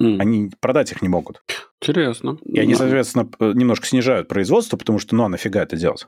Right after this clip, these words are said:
Speaker 1: Ну да, а мне просто интересно, а почему тогда на Мальте цены-то растут на, на этот самый, на технику?
Speaker 2: А это как бензин.
Speaker 1: Ну да.
Speaker 2: <laughs>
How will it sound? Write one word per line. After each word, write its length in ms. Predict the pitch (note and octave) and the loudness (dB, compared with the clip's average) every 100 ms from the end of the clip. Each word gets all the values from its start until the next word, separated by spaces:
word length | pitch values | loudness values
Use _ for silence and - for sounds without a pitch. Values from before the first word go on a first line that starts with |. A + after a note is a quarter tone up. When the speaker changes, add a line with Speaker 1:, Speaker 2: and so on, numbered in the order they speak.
| - | -2
Speaker 1:
Ну 160 | A#2 B2+ | 2 2
да, 120 | G2 | 2
а 320 | - G1+ - | 0 0 0
мне 240 | G#2+ A2 A2+ | 2 2 2
просто 320 | - A#2+ A#2+ | 0 0 0
интересно, 360 | A#2 C3+ - F#2+ | 2 0 0 -2
а 20 | |
почему 420 | - - B2+ A2+ | 0 2 4 4
тогда 240 | G#2+ G2+ F#2+ | 2 0 2
на 120 | G2+ | 2
Мальте 320 | G#2+ F#2+ - | 0 -2 -6
цены-то 400 | - G2 F2+ - | -4 0 0 -2
растут 380 | - - F#2+ - | -4 -2 -4 -2
на, 260 | - B2+ - | -4 -4 -6
на 260 | - - - | -6 -6 -6
этот 200 | B2 - | -8 -6
самый, 260 | - G#2 | -2 2
на 100 | G2 | 2
технику? 480 | F#2+ - - - - _ - - - - - | 0 -6 -6 -8 -10 _ -16 -12 -12 -12 -2
Speaker 2:
А 480 | A#2 A#2+ A#2 A2 F2+ | 0 2 4 2 0
это 280 | F2+ C#2+ A#2 | 0 0 -2
как 140 | C#3 B2 | -2 0
бензин. 460 | D3 A2 F#2 G#2+ - | 0 0 -4 -6 -2
Speaker 1:
Ну 180 | A2+ A#2 | 0 2
да. 220 | A2+ F#2 G#2 _ - - - - | 0 -6 -8 _ -14 -14 -12 -6
Speaker 2:
<laughs> 560 | - - - - - | -6 -6 -14 -12 -16